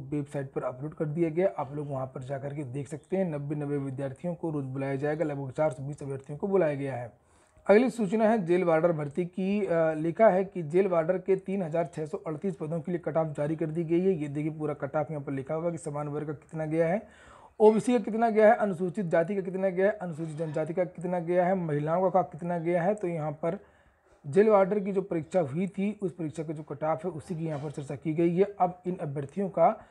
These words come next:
जो फिजिकल है, शारीरिक दक्षता परीक्षा है, वो बाईस तारीख से होना है। लिखा, प्रदेश में जेल वार्डर के तीन हज़ार छः सौ अड़तीस पदों के लिए हुई लिखित परीक्षा के बाद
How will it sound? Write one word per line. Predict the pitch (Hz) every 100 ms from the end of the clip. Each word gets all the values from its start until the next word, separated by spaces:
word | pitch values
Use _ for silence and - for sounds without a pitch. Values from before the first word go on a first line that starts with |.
| - _ _
जो | 220
फिजिकल | - 196 175 180 262
है, | 175 214
शारीरिक | 208 208 185 180 180 226 170
दक्षता | 170 - 196
परीक्षा | 170 160 143 180
है, | 214
वो | 196
बाईस | 160 165 196
तारीख | - 165 160 151
से | 240
होना | 165 175 170
है। | 151 123 _ _ _ _ _ _
लिखा, | 180 233
प्रदेश | 247 190 214 208
में | 208
जेल | 190 196
वार्डर | 175 190
के | 196 196
तीन | 202 180
हज़ार | 185
छः | 175 165
सौ | 160
अड़तीस | 196 170 165 175
पदों | 170 170
के | 151
लिए | 175 180
हुई | 147 170
लिखित | 165 175
परीक्षा | 160 147 170
के |
बाद | 156 160 175